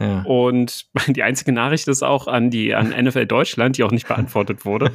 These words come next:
Speaker 1: <laughs>
Speaker 2: Und, äh, ja, dadurch kam der, kam der Name. Ich guck mal nach der Folge, ob ich den ändern kann.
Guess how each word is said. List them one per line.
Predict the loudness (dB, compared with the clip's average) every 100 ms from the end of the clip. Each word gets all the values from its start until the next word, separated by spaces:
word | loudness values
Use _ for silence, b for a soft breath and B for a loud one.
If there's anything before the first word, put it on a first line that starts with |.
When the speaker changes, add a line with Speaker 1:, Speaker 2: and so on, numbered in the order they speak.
| 0
Speaker 1:
<laughs> | -2 -2 -4 -4 -8 -20 -20 _ _ _ -4 0 2 0 -2 -6 _ -2
Speaker 2:
Und, | 0 2 2 0 -2 -6
äh, | -2 0 2
ja, | 0 0
dadurch | 0 -2 -2 -2
kam | 0 2
der, | 0 -2 -2
kam | -2 -2
der | -2
Name. | -4 -4 -6 -10 -10
Ich | -10 -12 -16 -12
guck | -8 -4 0
mal | 0
nach | 0 0
der | -2
Folge, | 0 0 0 -2
ob | -6
ich | -6
den | -6 -4
ändern | -4 -4 -6
kann. | -12 -12